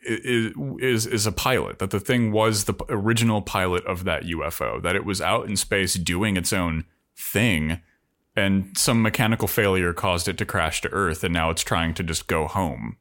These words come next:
That the thing is, in a sense, a visually frightening version of E T, who I guess is already a little visually frightening, but way less scary than the thing I think we can all agree on. And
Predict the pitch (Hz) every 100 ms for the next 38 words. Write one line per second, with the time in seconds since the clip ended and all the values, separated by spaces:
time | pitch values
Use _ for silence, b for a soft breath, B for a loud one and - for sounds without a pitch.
0 | b b b b b 117 107 98 101 -
1 | 131 123 107 98 - 117 98 - 147 131
2 | 87 - - b b b b - 95 92
3 | 117 127 127 110 101 - 101 107 87 95
4 | 90 98 98 92 82 104 98 85 - 139
5 | 78 71 98 85 87 135 139 131 120 117
6 | 92 85 101 131 127 131 139 139 135 139
7 | 139 127 143 120 82 113 127 139 143 117
8 | 117 - - 101 92 90 87 82 76 -
9 | 113 101 92 95 82 85 82 71 76 76
10 | 95 85 67 67 - B B B B B
11 | B B B B B _ _ 110 107 104
12 | 92